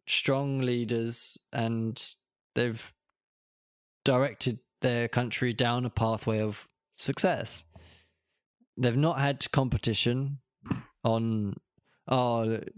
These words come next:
oh, the budget's gonna change in four years' time, and, uh, that's gonna impact it." No, fuck that. It's just like,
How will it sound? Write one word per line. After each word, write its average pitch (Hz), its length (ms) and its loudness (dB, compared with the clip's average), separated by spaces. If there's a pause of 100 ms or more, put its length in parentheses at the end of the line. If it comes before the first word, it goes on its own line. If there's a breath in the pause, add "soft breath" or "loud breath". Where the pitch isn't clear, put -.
(440 loud breath)
oh, 156 460 -2 (440)
the - 80 0
budget's 147 420 0
gonna 147 220 0
change 151 400 0
in 135 100 0
four 147 300 0
years' 139 220 0
time, 143 360 0
and, 131 260 -4
uh, 131 1160 -2
that's 143 160 -2
gonna 143 160 0
impact 135 680 -2
it." 107 100 -2
No, 147 320 2
fuck 139 300 -2
that. 139 300 0
It's 110 120 0
just - 220 -2
like, 123 280 2